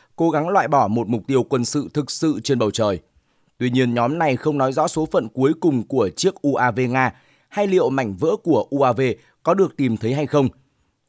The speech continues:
Phía Bộ Quốc phòng Nga và Belarus cũng chưa lên tiếng bình luận về thông tin trên. Ông Lukashenko là đồng minh vững chắc của Tổng thống Nga Vladimir Putin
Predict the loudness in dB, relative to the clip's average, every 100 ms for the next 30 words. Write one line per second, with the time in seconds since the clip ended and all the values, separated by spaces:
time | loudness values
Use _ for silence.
0 | _ -2 2 2 2 0 0 -2 -2 0
1 | 0 0 0 0 0 0 -2 -4 -6 -8
2 | -4 0 0 -2 -4 -2 -2 -2 -2 -2
3 | -2 -2 -4 -4 -4 0 0 0 _ _
4 | _ _ _ _ -2 0 4 2 0 -2
5 | -2 0 -2 0 2 2 0 0 -2 -2
6 | -4 -6 -6 -8 -2 0 0 -2 -2 -2
7 | 2 2 2 0 -2 0 0 0 -2 -2
8 | -2